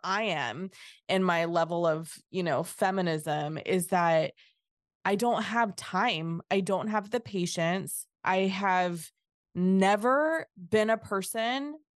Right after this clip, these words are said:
where men have a-, shown up for me.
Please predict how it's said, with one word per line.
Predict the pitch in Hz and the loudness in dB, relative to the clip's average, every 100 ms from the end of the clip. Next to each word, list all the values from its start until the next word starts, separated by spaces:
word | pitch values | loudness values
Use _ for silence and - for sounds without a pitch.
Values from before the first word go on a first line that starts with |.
| _ | _
where | 180 196 196 | 0 2 4
men | 190 185 180 190 233 269 269 - | 2 2 2 2 0 -4 -8 -4
have | 214 185 175 _ 170 | -2 -2 -8 _ -6
a-, | - | -4
shown | - - 185 240 | -4 0 2 2
up | 240 - | 0 -2
for | - 170 | -4 -2
me. | 156 175 262 | -2 -2 -4